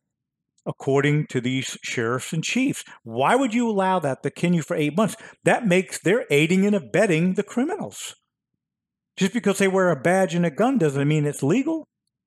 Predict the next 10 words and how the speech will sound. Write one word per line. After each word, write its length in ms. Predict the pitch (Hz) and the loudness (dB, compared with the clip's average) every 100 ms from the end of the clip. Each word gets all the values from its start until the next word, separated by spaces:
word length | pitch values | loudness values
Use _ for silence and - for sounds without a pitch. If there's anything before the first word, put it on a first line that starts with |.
| _ | _
Why 160 | 127 139 | 0 2
did 120 | 147 | 2
they 80 | 170 | 2
allow 300 | 165 175 175 | 2 0 0
it 80 | 175 | -4
to 80 | |
continue 500 | 170 165 160 175 175 | -2 0 2 2 0
for 140 | 156 160 | -2 -6
eight 200 | 127 123 | -6 -4
months? 520 | 117 107 101 - - | -6 -8 -12 -20 -20